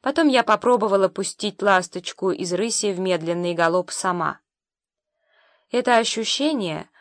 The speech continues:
очень напоминало езду на деревянной лошадке, и мне ни чуточки не было страшно. Я промчалась вокруг арены,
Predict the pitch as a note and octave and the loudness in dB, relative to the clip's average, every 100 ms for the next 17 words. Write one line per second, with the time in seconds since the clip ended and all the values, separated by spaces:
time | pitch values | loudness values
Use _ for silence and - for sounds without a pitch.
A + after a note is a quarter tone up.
0 | _ - D4 D4+ D#4+ C#4+ D4 C4+ B3+ B3 | _ -2 0 2 4 4 2 0 2 2
1 | A3+ G#3 G3 F#3 F#3 C#4+ C4 G#3+ A#3 A3+ | 4 2 0 -4 0 0 0 0 0 2
2 | G#3+ A3 A#3 C4 - G3 D#3 - - - | 0 0 -2 -4 -2 -4 -6 -12 -20 -20
3 | _ _ _ _ - G3 G3+ G3+ F#3+ F3+ | _ _ _ _ -4 0 2 2 0 -2
4 | - D#4 D4 - A#3 A3 G#3 F#3 F#3+ - | -2 -2 -2 -6 -4 0 0 0 -2 -4
5 | F3 E3+ - - - _ _ _ _ _ | -2 -2 -6 -14 -20 _ _ _ _ _
6 | _ _ _ _ - - - E4+ F#4 C#4+ | _ _ _ _ -20 -16 -2 0 4 4
7 | B3+ - C#4+ C4 G#3+ - G3 - G3 F3+ | 2 2 4 4 2 0 0 0 -2 2
8 | E3+ A3 D4 B3+ A#3 | 2 2 0 -2 -8